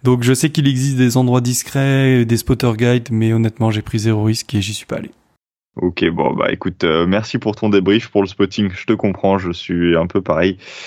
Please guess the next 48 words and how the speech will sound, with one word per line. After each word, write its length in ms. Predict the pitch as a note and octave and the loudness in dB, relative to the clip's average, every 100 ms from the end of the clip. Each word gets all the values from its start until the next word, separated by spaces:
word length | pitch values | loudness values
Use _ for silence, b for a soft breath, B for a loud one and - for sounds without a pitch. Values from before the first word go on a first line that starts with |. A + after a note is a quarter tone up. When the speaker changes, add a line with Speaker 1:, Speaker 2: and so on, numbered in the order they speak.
| B B B - | B B B 0
Speaker 2:
Et, 100 | G#2 | 2
euh, 400 | G2+ G2 G2 F#2+ | 4 4 4 2
bah 80 | G#2+ | 0
écoute, 200 | F3 C3 | -2 -6
en 20 | |
tout 80 | A#2+ | -2
cas, 120 | D#3 | -2
moi, 100 | D3 | -2
ça 120 | - | -2
me 60 | A#2+ | 0
donne 120 | G2 | 0
vraiment 260 | G2+ C#3+ E3+ | 2 2 2
envie 180 | D#3+ | 0
d'y 120 | D3 A#2+ | 0 2
aller. 260 | A2+ D#3 | 2 2
J'aurais 260 | C#3 E2+ F2 | 0 0 -2
déjà 420 | F2 F#2+ G2+ A#2 | -4 -4 0 0
bien 440 | F#2+ E2+ G#2 C3 | -2 -4 -2 -2
aimé 240 | B2+ A#2+ A#2+ | -2 -2 0
y 100 | A2+ | 2
aller 160 | G2+ | 2
cette 240 | G#2 G#2 F#2+ | 0 -2 0
année. 280 | G2 B2 C#3+ b b - | 0 0 -2 b b -6
Vu 120 | B2 | -4
tout 120 | C3 | -4
ce 100 | D3 | -8
qu'il 160 | - B2 | -4 2
y 60 | A2+ | 2
a, 100 | G#2 | 0
je 200 | - - | -8 -12
pense 220 | A2+ A#2 | -8 -8
que 80 | B2 | -8
ça 160 | - G2+ | -8 -6
vaut 100 | F#2+ | -6
le 60 | |
coup. 280 | F2+ B2+ C3+ | -4 0 0
Tu 200 | C3 - | -2 -2
dois 120 | F#2 F#2+ | 0 0
être 160 | - | 0
un 100 | G2+ | -4
peu 160 | G2+ B2 | 0 -2
frustré 560 | - A#2 A2+ - A2+ | -2 -6 -6 -4 -4
quand 140 | G#2+ G2 | -2 0
même 320 | G#2 G2+ F2 - | 0 0 -4 -4
de 100 | G2 | -2
pas 160 | F#2 | -2
pouvoir 380 | A#2 A#2 A2 - | -2 0 0 0
faire 200 | - G#2 | -6 -6